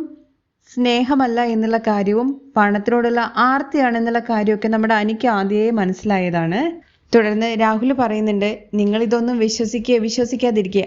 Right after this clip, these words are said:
എന്ത് വേണമെങ്കിലും നിങ്ങൾക്ക് ചെയ്യാം. ഇതെല്ലാം സത്യങ്ങളാണ്. ഒരിക്കലും എനിക്ക് ഇവിടെ വന്ന് ഇങ്ങനൊരു കള്ളത്തരം പറയേണ്ട കാര്യമില്ല. അതുമാത്രമല്ല, എൻ്റെ ജീവിതം നശിച്ച്, നശിപ്പിച്ചവളാണ് ഇവള്. ഇവള് കാരണം ഇനി മറ്റൊരാൾ പോലും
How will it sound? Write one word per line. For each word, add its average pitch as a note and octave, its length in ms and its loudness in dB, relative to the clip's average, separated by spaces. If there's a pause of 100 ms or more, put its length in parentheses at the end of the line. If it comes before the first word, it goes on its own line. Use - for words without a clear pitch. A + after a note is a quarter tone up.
എന്ത് C4 260 2
വേണമെങ്കിലും A3 400 -2
നിങ്ങൾക്ക് G3 300 -2
ചെയ്യാം. G3 400 -2 (1500)
ഇതെല്ലാം C#4 380 2
സത്യങ്ങളാണ്. A3+ 720 -2 (220)
ഒരിക്കലും A3 480 0
എനിക്ക് A3+ 300 -2 (120)
ഇവിടെ C4+ 260 2
വന്ന് A#3+ 240 -2 (120)
ഇങ്ങനൊരു C#4 380 0
കള്ളത്തരം A3+ 460 -2
പറയേണ്ട G#3 260 0
കാര്യമില്ല. G3 640 0 (400)
അതുമാത്രമല്ല, G3+ 760 0 (140)
എൻ്റെ C4 220 2
ജീവിതം A#3 420 -2
നശിച്ച്, A3+ 400 0 (160)
നശിപ്പിച്ചവളാണ് A3 880 0 (460)
ഇവള്. G3+ 340 2 (320)
ഇവള് G#3 360 4
കാരണം A3+ 380 0
ഇനി C#4 180 0
മറ്റൊരാൾ A#3 600 0
പോലും A3 380 0